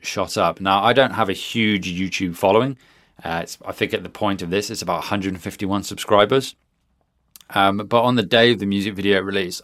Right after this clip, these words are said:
I just saw an exponential share, okay, and the YouTube algorithm jumped on it and was recommending it. And I, to be honest with you, I don't actually know why. Um, all I can say is the time of day I released it was seven P M.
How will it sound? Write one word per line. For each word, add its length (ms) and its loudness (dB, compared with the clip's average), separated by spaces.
I 40 -2
just 160 -6
saw 120 -4
an 80 -8
exponential 800 -8
share, 540 0
okay, 380 -2
and 260 -8
the 240 -2
YouTube 180 -2
algorithm 500 2
jumped 280 0
on 100 -6
it 160 -10
and 240 -6
was 180 -6
recommending 520 -2
it. 160 -8
And 460 -2
I, 380 -4
to 80 -14
be 80 6
honest 180 4
with 120 0
you, 180 0
I 80 2
don't 240 2
actually 320 -2
know 200 2
why. 360 4
Um, 460 -6
all 160 6
I 60 6
can 160 -4
say 300 6
is 240 -2
the 100 0
time 340 0
of 120 -2
day 120 4
I 60 4
released 440 0
it 100 -6
was 140 -8
seven 300 -2
P 180 -4
M. 240 -8